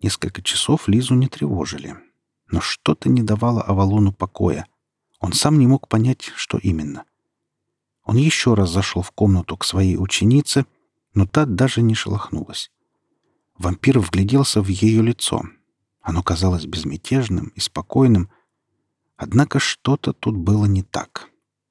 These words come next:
Например, то, что Лиза уже несколько часов не меняла позу. Авалон решил разбудить Лизу, но та не отреагировала.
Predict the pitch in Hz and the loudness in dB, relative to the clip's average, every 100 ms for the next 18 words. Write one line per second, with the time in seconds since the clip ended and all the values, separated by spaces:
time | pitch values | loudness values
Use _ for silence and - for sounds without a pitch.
0 | _ _ _ 95 92 95 107 - _ - | _ _ _ -2 2 4 4 2 _ -4
1 | 92 - - 85 78 101 98 101 98 101 | -4 -4 -4 -4 -2 -2 0 0 2 2
2 | 90 - 85 - - - - - 101 95 | 2 -2 -8 -8 -8 -6 -6 -6 -2 2
3 | 90 90 95 101 - - 135 90 - _ | 2 4 2 0 -2 -4 -4 -4 -10 _
4 | _ _ _ _ _ _ _ _ _ - | _ _ _ _ _ _ _ _ _ -8
5 | 87 95 123 120 - 120 113 107 113 101 | 0 4 4 4 2 0 0 0 0 0
6 | 87 - 76 - - _ _ _ _ 87 | -2 -6 -10 -10 -14 _ _ _ _ -8
7 | - 127 139 98 98 - 95 87 82 85 | -2 -2 0 0 0 0 -2 -4 -8 -10
8 | 73 - - | -12 -14 -16